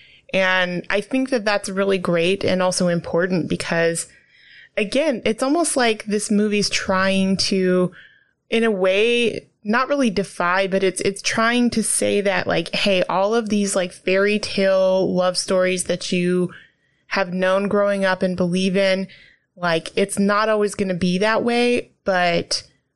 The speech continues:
love is still super important, even if it doesn't come in the way that you want it to or expect it to.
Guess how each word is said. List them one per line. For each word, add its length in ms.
love 380
is 140
still 920
super 540
important, 760
even 260
if 140
it 120
doesn't 300
come 240
in 100
the 80
way 220
that 140
you 160
want 260
it 120
to 200
or 80
expect 420
it 120
to. 300